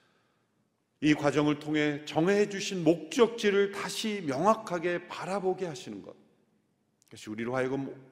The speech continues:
치료하시는 하나님이십니다. 죄란 무엇입니까? 하나님께서 정하신 목적지와 경로를 자기 스스로 결정하는 거죠. 이러한 고통을 통해 우리는 회개하여, 회개란 재정렬하는 겁니다.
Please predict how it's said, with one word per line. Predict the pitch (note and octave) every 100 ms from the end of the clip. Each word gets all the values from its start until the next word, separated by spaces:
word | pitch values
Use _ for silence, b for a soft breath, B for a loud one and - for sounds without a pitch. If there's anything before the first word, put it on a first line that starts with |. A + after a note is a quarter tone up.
| _
치료하시는 | - - A3 F3+ - E3+ E3+
하나님이십니다. | C#3+ G#2 F2+ F2 E2+ - - _ _ _ _ _ _ _ _ b b -
죄란 | F3+ G3 G3
무엇입니까? | F#3 G3+ G3+ D#3 A2+ - - b b b b b b
하나님께서 | - G#3 A3+ A#3 A#3+ A3
정하신 | A3+ F#3+ F#3+ F#3+ G3+
목적지와 | F#3 E3+ - F3 F#3 E3 D#3 D#3
경로를 | D#3 B2+ C3 A#2 B2 B2+
자기 | B2+ G3
스스로 | G#3 B3+ B3+ A#3
결정하는 | G#3 D#3+ - E3 F#3 -
거죠. | - - - _ _ _ _ _ _ _ _ _ _ _ _ _ _ -
이러한 | C3+ C#3 C#3
고통을 | C#3 D3 C3
통해 | B2+ C3
우리는 | B2+ B2 B2+ B2 B2 A#2+ - - _ -
회개하여, | D#3+ D3 C#3 F#2+ D#2+ -
회개란 | E3 D3+ E3 D#3+ C#3 - - _ _
재정렬하는 | - D#3 F#3+ F#3+ F3 F#3+ F#3+
겁니다. | F3 C3+ -